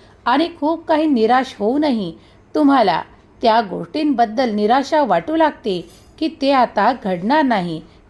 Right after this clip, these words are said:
ते मला प्राप्त होणार नाही, मग ते एखादे कार्य असो, एखादे नाते असो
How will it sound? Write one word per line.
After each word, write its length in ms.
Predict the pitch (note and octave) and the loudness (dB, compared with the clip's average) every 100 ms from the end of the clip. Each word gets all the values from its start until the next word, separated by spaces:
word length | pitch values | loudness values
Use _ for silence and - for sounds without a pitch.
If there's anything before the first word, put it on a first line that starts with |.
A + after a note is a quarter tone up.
| - | -2
ते 100 | E4+ | 2
मला 240 | E4 E4 | 4 4
प्राप्त 480 | D#4+ C4 C#4 C#4 D4 | 2 2 0 -2 -4
होणार 400 | G#3 F#3+ A#3 C#4+ | -2 0 0 0
नाही, 380 | A#3+ F3+ E3+ D#3 - - _ | 0 -2 -6 -10 -18 -20 _
मग 160 | G#3 B3 - | -2 -2 0
ते 100 | A#3+ | -2
एखादे 380 | G#3+ G#3+ G3 G3 | 0 -2 -2 -2
कार्य 440 | G3 F3 F#3 C4+ | -2 -2 0 0
असो, 400 | F3+ D#3+ D3 D3+ - - - | -2 -4 -8 -10 -14 -20 -6
एखादे 420 | B3+ C4+ E4+ E4+ | -4 0 2 2
नाते 340 | C#4+ G#3+ A3+ E4+ | 2 0 0 0
असो 480 | D#4 - G3 E3 | 0 0 -4 -4